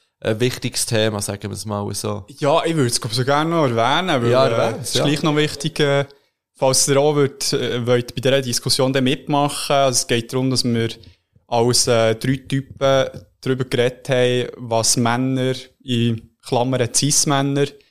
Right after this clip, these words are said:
Speaker 2: gegen sexualisierte Gewalt können machen. Dann haben wir ein bisschen darüber geredet, auch im Zusammenhang mit Medien. Und, äh, ich habe jetzt noch, n-, nicht noch eine Streit gehört, aber ich habe das Gefühl, da ist, äh, easy Diskussion daraus entstanden.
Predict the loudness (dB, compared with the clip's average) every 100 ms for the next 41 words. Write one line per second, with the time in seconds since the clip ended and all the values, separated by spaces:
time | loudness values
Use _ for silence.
0 | _ _ -4 -2 0 0 0 0 0 -2
1 | -4 -4 0 0 0 -2 0 -4 -6 -12
2 | -12 -16 _ _ -8 -4 -4 -4 -2 -2
3 | -4 -8 _ _ _ _ _ _ 0 2
4 | 2 -4 -6 -8 _ -8 -4 0 0 0
5 | -2 0 0 0 0 -2 -2 -6 _ _
6 | _ _ _ -20 -20 _ _ -6 -2 0
7 | 0 2 2 2 -2 -8 -2 0 2 0
8 | -2 -2 0 2 0 0 -2 0 -2 0
9 | 2 2 2 0 -2 -2 -4 -2 0 2
10 | 0 0 0 0 -2 -2 0 2 0 0
11 | 0 0 -2 -6 -12 _ _ _ -12 -4
12 | -2 -2 -4 -4 -2 0 -2 -4 -6 -6
13 | -2 0 0 -2 -4